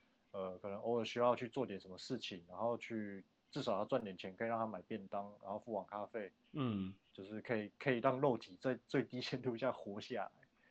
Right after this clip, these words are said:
Speaker 1: 然后大-，但大部分时间他们就全部投入在网络游戏上，所以
Speaker 2: 嗯。
Speaker 1: 有，有些人就称这种，这些人叫山河大神。
Speaker 2: 所以也就是说，他们，但，但是，但是他们基本上是完全把他们是，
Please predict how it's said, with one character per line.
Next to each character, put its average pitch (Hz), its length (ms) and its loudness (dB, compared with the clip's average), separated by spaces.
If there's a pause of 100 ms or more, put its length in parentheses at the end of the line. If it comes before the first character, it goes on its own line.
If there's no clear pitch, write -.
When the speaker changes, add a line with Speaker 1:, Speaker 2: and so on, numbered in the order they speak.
(180)
Speaker 1:
然 120 120 6
后 139 100 12
大-， 139 260 8
但 143 140 4
大 139 120 8
部 131 80 6
分 123 80 2
时 110 100 -4
间 110 80 2
他 120 100 2
们 113 80 -2
就 110 80 -10
全 101 180 -10
部 107 100 -8
投 98 180 -8
入 101 120 -8
在 107 120 0
网 92 160 -4
络 98 100 -14
游 95 140 -12
戏 107 160 -16
上， - 160 -20 (580)
所 117 160 -2
以 - 40 4
Speaker 2:
嗯。 110 480 2
Speaker 1:
有， 117 140 0 (120)
有 110 60 0
些 143 100 4
人 135 80 6
就 135 100 6
称 131 180 2
这 123 80 2
种， 110 220 2
这 120 80 -4
些 123 120 2
人 107 120 2
叫 110 160 0
山 107 200 2
河 98 200 -12
大 - 200 0
神。 - 180 -14 (960)
Speaker 2:
所 - 160 8
以 175 80 10
也 120 120 12
就 156 100 12
是 190 60 12
说， 190 380 10
他 180 220 10
们， 190 160 2
但， 220 140 12
但 220 160 12
是， 220 160 8
但 202 180 12
是 208 120 6
他 - 200 12
们 185 140 10
基 185 120 4
本 143 140 10
上 131 180 10
是 139 160 6
完 110 280 8
全 113 320 6
把 101 180 8
他 123 80 10
们 117 140 8
是， - 200 -4